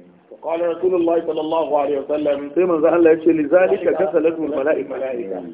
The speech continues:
Speaker 2: Wannan shine dalilin da yasa mala'iku suka yi masa wanka. An gane wannan? Kaga irin wannan, mu a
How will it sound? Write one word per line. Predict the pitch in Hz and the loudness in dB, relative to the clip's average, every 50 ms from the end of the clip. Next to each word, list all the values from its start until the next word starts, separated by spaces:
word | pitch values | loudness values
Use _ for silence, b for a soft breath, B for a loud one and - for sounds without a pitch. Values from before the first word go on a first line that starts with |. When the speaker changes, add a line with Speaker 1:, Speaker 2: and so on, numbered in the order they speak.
| - - - | -10 -4 -4
Speaker 2:
Wannan | 196 202 190 175 - | -2 -2 -2 -4 -4
shine | 202 190 185 175 143 | -2 2 2 2 2
dalilin | 160 165 185 214 220 196 185 156 | 2 0 0 0 0 0 2 2
da | 170 | 2
yasa | 180 180 196 185 170 | 2 4 2 0 0
mala'iku | 160 156 151 147 147 156 180 | 2 2 2 2 2 0 -6
suka | 180 - - | -4 -2 -2
yi | 151 | -2
masa | 160 151 143 | 0 -2 -2
wanka. | 135 135 135 135 139 135 120 - - - 90 87 82 - - - 160 - - - | -4 -4 -6 -6 -8 -8 -10 -10 -16 -20 -18 -18 -18 -18 -18 -18 -18 -20 -20 -14
An | - 156 | -12 -4
gane | 160 175 180 165 | -2 -2 0 0
wannan? | 165 175 175 185 220 - - - - - - - - - - - - - - - | -2 -4 -4 -6 -8 -10 -16 -20 -20 -20 -20 -20 -20 -20 -20 -20 -20 -20 -10 -2
Kaga | - 185 208 - | 0 2 4 4
irin | 226 220 196 | 4 2 0
wannan, | 208 208 208 202 202 202 202 202 - - _ _ _ _ _ _ _ _ _ _ _ _ - | -6 -4 -6 -6 -8 -8 -12 -18 -20 -20 _ _ _ _ _ _ _ _ _ _ _ _ -12
mu | 175 214 - | -8 -6 -4
a | - | -2